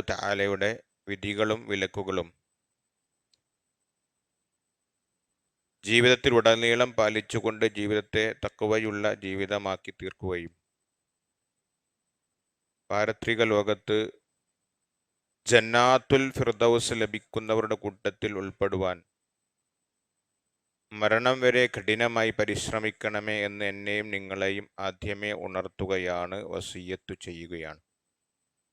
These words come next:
റഹ്മാനായ നാഥൻ നാം ഏവരെയും അതിന് സഹായിക്കുകയും തൗഫീഖ് നൽകുകയും ചെയ്യുമാറാകട്ടെ. ആമീൻ.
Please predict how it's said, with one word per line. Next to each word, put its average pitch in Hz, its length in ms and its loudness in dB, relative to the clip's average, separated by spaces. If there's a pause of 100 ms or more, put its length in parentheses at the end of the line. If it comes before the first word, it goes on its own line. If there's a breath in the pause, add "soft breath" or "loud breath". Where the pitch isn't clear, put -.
(540)
റഹ്മാനായ 110 640 -2
നാഥൻ 98 440 -4 (1600)
നാം 104 240 -4
ഏവരെയും 104 520 2
അതിന് 104 360 -6 (600)
സഹായിക്കുകയും 104 1040 -2 (560)
തൗഫീഖ് 107 640 0 (140)
നൽകുകയും 98 440 -2
ചെയ്യുമാറാകട്ടെ. 85 760 -8 (920)
ആമീൻ. 85 360 -10